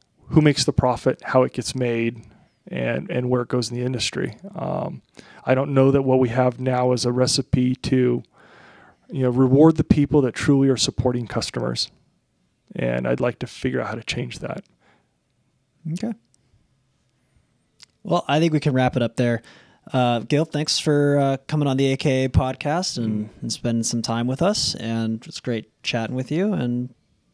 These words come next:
Speaker 2: hopefully we'll see you back again soon.
Speaker 1: My pleasure.
Speaker 2: And that is it for episode two of the A K A podcast. Thank you for listening. You can check us out on facebook dot com slash race A K A. You can tweet us on Twitter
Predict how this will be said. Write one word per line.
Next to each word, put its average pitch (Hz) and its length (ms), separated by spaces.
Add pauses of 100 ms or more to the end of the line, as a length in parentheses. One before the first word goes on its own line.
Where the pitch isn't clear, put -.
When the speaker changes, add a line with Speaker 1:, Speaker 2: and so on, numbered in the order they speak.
(280)
Speaker 2:
hopefully 123 320
we'll 117 120
see 123 160
you 120 40
back 120 220
again 139 240
soon. 190 300 (120)
Speaker 1:
My 117 300
pleasure. 117 420 (2250)
Speaker 2:
And 143 140
that 175 140
is 160 120
it 202 180
for 143 360
episode 147 480
two 160 140
of 151 100
the 131 160
A 127 40
K 123 300
A 120 60
podcast. 170 760
Thank 135 200
you 139 80
for 139 120
listening. 185 380
You 170 100
can 131 120
check 160 200
us 156 140
out 165 280
on 117 220
facebook - 380
dot 123 160
com 135 240
slash 117 300
race 120 200
A 127 100
K 127 220
A. 156 260
You 131 180
can 117 120
tweet 123 260
us 123 300
on 107 200
Twitter 127 520